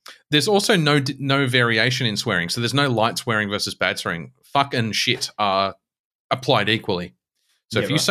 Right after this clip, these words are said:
Speaker 1: say, if you say shit and in the first seven seconds, you'll be demonetized and flagged.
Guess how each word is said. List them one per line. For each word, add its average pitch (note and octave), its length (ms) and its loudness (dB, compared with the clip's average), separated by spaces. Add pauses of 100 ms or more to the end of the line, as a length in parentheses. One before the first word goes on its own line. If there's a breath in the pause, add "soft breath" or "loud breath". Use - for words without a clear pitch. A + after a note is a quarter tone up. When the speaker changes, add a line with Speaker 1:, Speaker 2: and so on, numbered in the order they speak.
(160)
Speaker 1:
say, - 100 -14 (120)
if A2+ 140 -14
you E3+ 80 -4
say B2 380 -4
shit C3+ 380 -2
and B2 240 -4
in A#2 80 -6
the A2 60 -6
first A#2 240 -2
seven G#2 220 -2
seconds, G2+ 360 -4
you'll A#2 100 0
be G#2+ 140 -2
demonetized G2+ 760 -4
and F2 100 -16
flagged. E2 320 -8